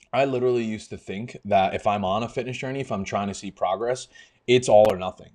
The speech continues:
You know, like, I'm on my macros, I'm tracking, I'm eating out of containers, I can't go out, this, this, and that, or I might as well just give up, right? And I, and I see and speak and hear a lot of people who think that way. And honestly, it's one of the,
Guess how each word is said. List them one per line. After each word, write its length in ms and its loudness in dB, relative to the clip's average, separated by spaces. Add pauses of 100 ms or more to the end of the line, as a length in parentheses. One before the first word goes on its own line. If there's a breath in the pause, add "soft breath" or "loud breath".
(100)
You 120 -10
know, 140 -6
like, 240 -4
I'm 160 -2
on 160 0
my 160 -4
macros, 520 -4
I'm 120 -6
tracking, 500 -2
I'm 120 -4
eating 180 -4
out 140 -4
of 60 -12
containers, 520 -6
I 140 2
can't 240 -6
go 120 0
out, 280 4
this, 160 -6
this, 180 -6
and 80 -16
that, 180 -4
or 140 2
I 20 -4
might 200 0
as 80 -4
well 120 4
just 220 -6
give 160 2
up, 300 4 (880)
right? 100 0
And 120 -4
I, 180 -8
and 120 -8
I 120 -6
see 500 0
and 140 -4
speak 440 0
and 120 -4
hear 480 2
a 60 0
lot 220 0
of 80 -4
people 460 0 (200 loud breath)
who 120 0
think 240 -4
that 180 6
way. 140 -2
And 160 -4
honestly, 400 0
it's 160 -6
one 220 -4
of 100 -4
the, 300 4